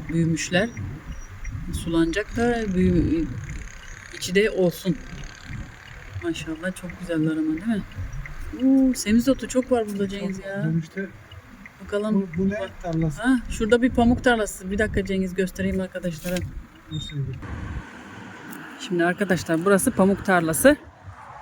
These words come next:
Speaker 1: Şöyle göstereyim. Pamuklar olmaz daha tabii. Eylül zamanında açıyor bunlar. Sadece çiçeklerini göstereyim size, size şimdi. Bakın şurada pamuk çiçeği.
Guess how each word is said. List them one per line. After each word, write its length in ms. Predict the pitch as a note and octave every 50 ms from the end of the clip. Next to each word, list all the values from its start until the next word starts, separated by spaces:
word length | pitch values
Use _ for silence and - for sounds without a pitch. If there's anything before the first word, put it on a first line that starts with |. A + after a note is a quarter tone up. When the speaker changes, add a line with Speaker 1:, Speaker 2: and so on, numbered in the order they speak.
| - -
Speaker 1:
Şöyle 240 | - F#3 E3+ F3 F#3+
göstereyim. 640 | F#3 G3 F#3 F3 - - F#3 F3 E3+ F3 G3+ A#3 A3+ - - - - - - - F3+ F3+ - - E3 F3 E3+ - - - - _ - - - - - - - - - - - - - - - - - - - - - -
Pamuklar 380 | F3+ F3+ F3 E3 - F#3+ F#3
olmaz 440 | F3+ E3 F3 E3+ F3 F3+ F#3 F3+ -
daha 200 | E3+ E3 D#3+ D#3
tabii. 200 | - - D#3+ E3+
Eylül 380 | D#3+ E3 F3 F3 F3 F3 G3 F#3+
zamanında 640 | F#3 F#3+ F3 E3+ E3 D#3+ D#3+ D#3+ D#3+ D#3+ E3+ D3 -
açıyor 400 | - - - - E3 E3+ E3 D3+
bunlar. 400 | E3 E3 F3+ A3+ B3+ - - - - - - - - - - -
Sadece 480 | - - - G3+ F#3+ F3+ F3 F3+ G3 A3+
çiçeklerini 640 | - - - - F#3+ F3+ F#3 - F3+ E3+ F3+ F#3 F3
göstereyim 440 | F#3 E3+ - - E3 D#3 D#3+ D#3+ D#3+
size, 380 | - - - - - E3 D#3+
size 240 | D#3 - - - D#3+ D#3
şimdi. 280 | - - - D#3+ - -
Bakın 220 | F3 - - - - - - - - - - - - - -
şurada 380 | - - F#3 F3 - G3+ A#3 - - - - - -
pamuk 280 | F#3 F#3 F#3+ E3+ -
çiçeği. 380 | - - - - F3 E3 D#3